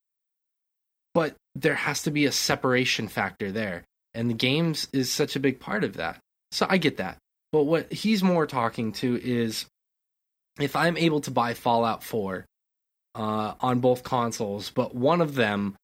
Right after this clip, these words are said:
has, like, like, one of the coolest missions in the entire game, but it's only on P S four, I'm gonna feel left out,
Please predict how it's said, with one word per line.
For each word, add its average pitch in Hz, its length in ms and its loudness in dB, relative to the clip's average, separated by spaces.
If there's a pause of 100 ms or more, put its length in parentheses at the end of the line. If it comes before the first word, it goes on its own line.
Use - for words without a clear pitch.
(260)
has, 113 420 2 (160)
like, 107 340 0 (640)
like, 123 300 2
one 127 180 2
of 127 60 2
the 120 80 0
coolest 185 440 2
missions 160 640 2 (560)
in 143 180 2
the 147 120 4
entire 139 520 2
game, 120 520 0 (340)
but 120 120 2
it's 117 120 -2
only 135 240 4
on 123 160 0
P 139 240 2
S - 160 -2
four, 208 420 -2 (600)
I'm 220 140 4
gonna 254 140 4
feel 247 240 4
left 233 300 0
out, 302 280 -4